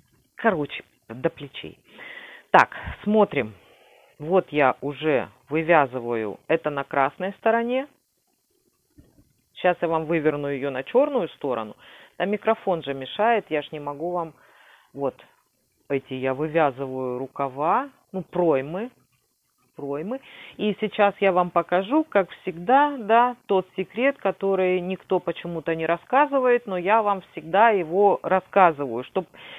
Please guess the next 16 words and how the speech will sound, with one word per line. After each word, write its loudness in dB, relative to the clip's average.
не, 0
чтоб 0
не -2
спрашивать, 4
сколько 2
петель, 0
как, 0
на -2
каком, -2
сколько 0
там, 0
э, 4
рядов 2
надо 0
провязать, -2
э, 0